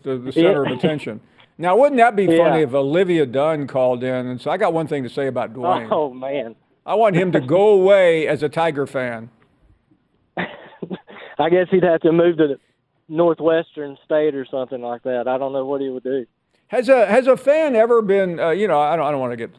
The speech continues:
Speaker 1: religious here, but it, it, it, I went to Catholic high school, and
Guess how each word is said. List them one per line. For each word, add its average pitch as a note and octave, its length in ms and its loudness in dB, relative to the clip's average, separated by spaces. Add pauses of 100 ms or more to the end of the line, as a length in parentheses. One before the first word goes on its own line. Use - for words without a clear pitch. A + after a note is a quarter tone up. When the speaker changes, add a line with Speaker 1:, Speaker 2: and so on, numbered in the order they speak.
Speaker 1:
religious A#2+ 500 -8
here, A#2 200 -6
but A2+ 180 -8 (160)
it, - 180 -12
it, D3+ 480 -6
it, D3+ 100 -4
I B2 40 -4
went C#3+ 200 -4
to B2 60 -14
Catholic A#2 440 -8 (120)
high C3 180 -6
school, A2+ 420 -10 (580)
and A#2+ 500 -8